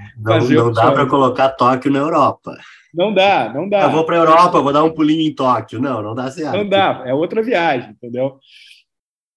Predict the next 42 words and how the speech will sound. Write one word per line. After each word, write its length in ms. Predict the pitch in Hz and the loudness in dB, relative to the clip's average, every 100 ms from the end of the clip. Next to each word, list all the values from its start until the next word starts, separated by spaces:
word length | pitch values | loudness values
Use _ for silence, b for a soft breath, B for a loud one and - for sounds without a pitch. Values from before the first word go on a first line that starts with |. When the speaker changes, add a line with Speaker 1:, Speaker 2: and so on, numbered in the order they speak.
| _ 170 | _ -8
Speaker 2:
Enfim, 320 | 170 196 151 | -4 -2 -2
então, 640 | 139 151 185 196 196 180 143 | 0 0 0 -2 -4 -6 -4
esse 260 | 160 160 | -2 -2
o 160 | 165 180 | -4 -2
como 220 | 170 185 | -4 -4
chegar 580 | - 160 139 151 175 175 | -6 -6 -4 -4 -4 -6
tem 120 | 208 | -8
a 40 | |
ver 140 | 190 214 | -8 -8
com 80 | 247 | -10
o 20 | |
sumário. 480 | 330 220 214 175 113 | -6 -4 -2 -4 -6
Então, 300 | 180 185 120 _ - | -10 -12 -16 _ -10
eu 160 | 123 | -10
sempre 280 | - 170 175 | -8 -8 -6
digo, 360 | 156 165 107 - _ _ | -4 -4 -6 -10 _ _
a 40 | |
primeira 340 | 131 123 185 226 | -10 -4 -4 -2
coisa 240 | - 185 | -4 -4
que 60 | 190 | -6
a 40 | |
gente 80 | 185 | -8
precisa 180 | 190 185 | -10 -6
fazer 340 | 196 135 185 | -6 -2 -2
é, 320 | 185 151 196 - _ _ _ _ 131 | -2 -2 -6 -16 _ _ _ _ -12
é, 220 | 131 123 | -12 -8
é 60 | |
o 80 | 131 | -8
sumário. 460 | 131 190 123 92 - _ - | -8 -6 -6 -8 -16 _ -6
Aí 160 | 202 | -2
depois 400 | 269 - 190 214 | -2 0 0 0
vem 360 | 180 180 214 - _ _ _ _ | -2 -2 -4 -12 _ _ _ _
o 140 | 131 | -18
quinto 240 | - 233 - | -4 -4 -2
capítulo, 540 | 131 143 120 117 104 | -2 0 -2 -6 -12
né? 200 | 107 139 - _ _ _ _ | -10 -10 -12 _ _ _ _
É, 360 | 120 117 107 107 _ | -10 -8 -8 -10 _
"Com 200 | 170 202 | -2 -2
que 120 | 190 | -2
roupa 320 | 143 165 170 | 0 0 2
eu 100 | 202 | 0
vou?" 460 | 185 160 143 143 | 0 0 -2 -2